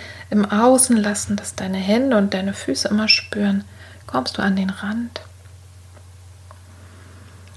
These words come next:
Oder dass du einfach ganz und gar völlig hundertprozentig loslässt und einfach die Zeit vergisst.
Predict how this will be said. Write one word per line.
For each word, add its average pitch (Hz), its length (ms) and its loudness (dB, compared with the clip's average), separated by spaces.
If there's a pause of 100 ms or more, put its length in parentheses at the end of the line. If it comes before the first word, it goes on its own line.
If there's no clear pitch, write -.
(440)
Oder 262 280 6
dass 226 180 2
du 226 120 0
einfach 208 480 0
ganz 220 540 4
und 208 300 0
gar 185 360 -4
völlig - 800 -2 (320)
hundertprozentig 208 880 2
loslässt - 680 -4
und 214 240 -6
einfach 220 400 2
die - 140 -10
Zeit - 320 -6
vergisst. - 600 -8